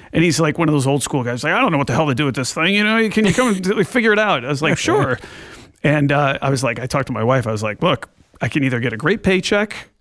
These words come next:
from the school and do the same thing on a bigger scale, or we keep the business going." So we made the call that, you know, we had to, it was time to change. Um, but then, you know, it was, in,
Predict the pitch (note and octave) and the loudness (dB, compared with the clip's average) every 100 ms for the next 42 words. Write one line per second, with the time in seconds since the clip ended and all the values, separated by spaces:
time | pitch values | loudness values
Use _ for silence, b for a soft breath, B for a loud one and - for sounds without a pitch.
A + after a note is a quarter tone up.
0 | - - B2 A2+ - - C4 C#4+ - C#3 | -14 -8 -4 -4 -4 0 2 2 0 0
1 | B2+ C#3+ B2+ A2 - B3+ A3+ G#3 G#3 G#3 | 0 0 -2 -2 0 2 0 0 0 0
2 | A#2+ F#3 D4 E3 - C3 B2+ E3 A3+ E3 | 0 0 2 0 0 -2 0 0 0 0
3 | F3 F#3+ F3+ G3+ G3 F#3+ D3+ C3+ - G#2 | 2 0 0 -4 0 0 2 0 -2 -6
4 | F#2+ - A2+ G#2+ G#2+ C3 C#3+ C#3 C#3 C#3 | -6 -8 -6 -6 -4 -2 0 0 0 2
5 | C#3 E3 D#3+ - F#3 F3+ F#3+ E3+ F3+ F#3 | 2 2 0 -2 -2 -2 -2 0 0 0
6 | F#3 _ - _ D3 D3 - D#3+ E3+ - | -2 _ -20 _ 0 0 2 0 0 -2
7 | F3 A2+ G#2+ - B B B B B _ | -2 -2 -6 -12 B B B B B _
8 | C#3 C3 B2 A#2 A#2 - _ _ _ _ | 0 0 0 -2 -4 -12 _ _ _ _
9 | - E3+ G3+ G3+ F#3+ F#3+ E3 E3 C3 F3+ | -2 2 2 4 2 2 2 2 4 2